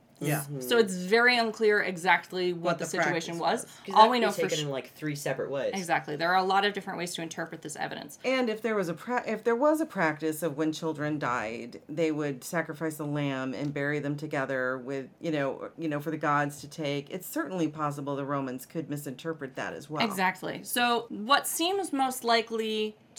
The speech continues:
Speaker 3: to me, and what is sort of the most, like I said, this is a hotly contested topic,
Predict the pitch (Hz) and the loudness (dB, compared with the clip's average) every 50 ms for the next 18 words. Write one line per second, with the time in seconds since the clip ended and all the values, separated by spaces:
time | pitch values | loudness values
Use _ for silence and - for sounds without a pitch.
0 | - 220 214 208 - 190 165 143 143 - - - 185 185 190 190 196 196 196 196 | -4 -2 0 0 0 0 -2 -4 -6 -6 -6 -4 -4 -2 0 2 2 2 2 0
1 | 190 - - - 202 190 190 190 175 165 165 175 185 185 185 185 185 185 180 180 | 0 -2 -4 -2 -2 0 0 -2 -4 -6 -8 -4 -4 -2 -2 -2 -2 -2 0 2
2 | 180 185 185 185 185 - - - - - - - - - - - 196 233 247 - | 2 2 2 0 -2 -4 -6 -8 -8 -8 -10 -10 -10 -10 -8 -6 -6 -6 -4 -6
3 | 160 147 160 147 151 151 151 147 - - - - - 175 180 - - 175 160 - | -6 -6 -6 -6 -4 -2 -4 -4 -4 -6 -12 -8 -6 -6 -6 -4 -4 -6 -6 -4
4 | 185 156 151 156 147 - - 147 - - - - - - | -6 -8 -8 -8 -10 -12 -12 -8 -8 -8 -8 -8 -10 -14